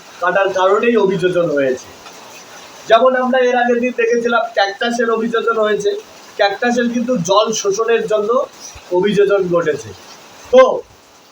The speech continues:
অভিযোজনে দেখা গেছে যে এরা জল শোষণ করার জন্য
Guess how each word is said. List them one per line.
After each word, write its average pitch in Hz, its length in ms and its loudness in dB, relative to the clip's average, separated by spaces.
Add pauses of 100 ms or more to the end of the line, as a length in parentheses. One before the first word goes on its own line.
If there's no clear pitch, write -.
(340)
অভিযোজনে 233 540 -2
দেখা 233 260 0
গেছে 240 260 0 (720)
যে 170 220 -2
এরা 214 160 4 (580)
জল 226 280 0
শোষণ 220 460 -4
করার 214 380 2
জন্য 214 440 -2